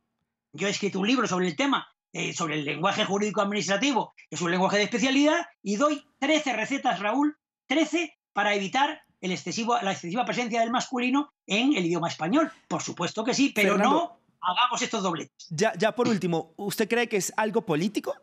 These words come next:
Speaker 2: esto, esto del idioma inclusivo?
Speaker 1: Esto, cien por cien, como ha dicho usted a Rosa, cien por cien. Es decir,
Speaker 2: <laughs>
Speaker 1: estoy convencido de que con esto, vamos a ver, Raúl, distraemos los verdaderos problemas que tiene el colectivo L G T B I,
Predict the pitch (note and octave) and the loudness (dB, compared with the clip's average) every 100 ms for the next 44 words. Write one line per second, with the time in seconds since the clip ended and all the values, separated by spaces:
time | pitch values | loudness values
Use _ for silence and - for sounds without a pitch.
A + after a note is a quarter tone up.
0 | _ E3 D#3 - G3 F#3 E3 E3 - G3+ | _ -4 -2 0 2 2 0 -2 -2 0
1 | F#3+ D3+ D3 E3 G3 F#3+ D3 A3 D4+ - | 0 0 0 0 -2 -4 -4 -2 -4 -10
2 | _ - - _ _ _ _ _ G3 - | _ -20 -20 _ _ _ _ _ -6 -2
3 | G#3 C#4 D4 - A#3 F#3 A#3 B3 A#3 A#3+ | 0 2 2 0 0 0 0 -2 -2 2
4 | A#3 G3 - - _ - C#4+ D#4 D4+ - | 4 2 -2 -12 _ -2 2 2 2 -2
5 | D3+ - _ _ - G3 C4 F#3+ F3 - | -6 -16 _ _ -4 0 0 0 -4 -6
6 | _ _ _ _ G3 - - D4 D4+ F#4 | _ _ _ _ -6 -6 0 0 4 2
7 | D#4+ C#4 - G#3 F3 A3+ E4 - _ _ | 4 2 -2 -4 -2 -2 -4 -8 _ _
8 | E3+ G#3 - G3+ G3+ - - G#3+ D#4 - | -4 -4 -2 -2 -2 -4 -4 0 2 0
9 | - D#4+ E4+ D#4+ A#3+ B3 A3+ G#3 G#3 G#3 | 0 0 0 -2 -4 -2 -2 -2 0 2
10 | A#3+ G3+ A3+ - - G#3 D#4 B3 D#3 - | 0 0 -2 -2 0 2 2 0 -6 -12
11 | - _ _ F#3+ G3+ G#3 A#3+ C#4 - G#3+ | -20 _ _ -6 -2 2 2 2 0 0
12 | A#3 A#3+ F#3 - - F3+ B3+ C4 C#4 D4 | 0 0 -4 -8 -8 -4 0 4 4 2
13 | G#3 - F#3 - C#4 G#3+ G3+ G3 F3+ D#3+ | -2 0 -2 0 0 0 0 -2 -4 -4
14 | B2+ | -6